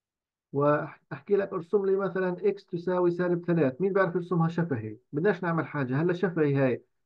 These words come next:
اللي بده يرسم لي إياها يرفع إيده، يقول لي هاي خط موازي لمحور سين ولا موازي لمحور صاد وكيف أرسمها؟ يلا.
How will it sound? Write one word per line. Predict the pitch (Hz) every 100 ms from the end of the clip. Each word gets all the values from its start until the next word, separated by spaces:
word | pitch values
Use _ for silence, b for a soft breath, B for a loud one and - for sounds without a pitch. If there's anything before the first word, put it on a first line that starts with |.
| _ _ _
اللي | 147 147 156
بده | 156 175
يرسم | 175 196
لي | 196
إياها | 196 190
يرفع | 190 180 190
إيده، | 185 170 139
يقول | 143 185 185
لي | 170
هاي | 180 175
خط | 160 175 170
موازي | 165 165 151
لمحور | 156 156 139 156
سين | - 185 175
ولا | 160
موازي | 156 156 151
لمحور | 156 147 151 147
صاد | - 180 175 160
وكيف | - 170
أرسمها؟ | 160 143 135 117 143
يلا. | 170 -